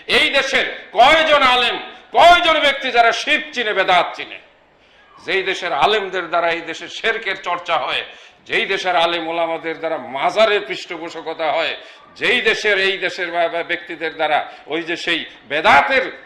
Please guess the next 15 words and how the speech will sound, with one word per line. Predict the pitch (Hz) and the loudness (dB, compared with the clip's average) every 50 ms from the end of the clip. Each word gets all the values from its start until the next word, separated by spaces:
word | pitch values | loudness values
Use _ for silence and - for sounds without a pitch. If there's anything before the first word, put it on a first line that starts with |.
| - 131 | -12 -8
এ, | 160 190 185 | -6 -6 -6
সেই | - - 185 175 | -4 -4 -4 -4
স-, | 160 - - - - | -4 -8 -16 -18 -16
স-, | - 165 147 135 - | -14 -14 -14 -12 -8
ছড়ানো | - 170 170 170 165 160 143 | -8 -6 -6 -6 -8 -8 -6
হয়, | 147 156 147 120 - - - - - - | -6 -6 -6 -6 -10 -14 -20 -20 -18 -8
যারা | - 151 160 160 156 156 - - - - _ | -4 -4 -2 -2 -2 -4 -6 -10 -16 -8 _
তাওহীদ | - 196 202 202 208 202 214 262 294 302 302 247 226 - | 4 4 4 4 2 2 2 2 2 2 2 0 -4 -4
চিনে | - 233 220 214 196 | -4 -2 0 0 0
না, | 175 165 135 - - - - - - - | 2 0 0 -2 -4 -14 -18 -20 -12 -4
ওই | 160 190 226 254 294 302 - | 0 4 4 4 2 2 0
দেশে | 269 262 269 262 277 277 269 262 | 0 0 0 0 2 2 2 2
নারীবাদী | 233 208 202 196 202 202 220 233 233 226 226 226 226 254 277 254 | 2 2 4 4 4 4 2 -2 0 4 4 2 2 0 -6 -4
কয়েকজন | - 240 233 226 214 196 185 214 208 | -2 -2 0 0 -2 -4 -6 -8 -6
নারী | 190 190 196 202 202 196 190 156 123 | -2 0 4 4 4 4 2 -2 -4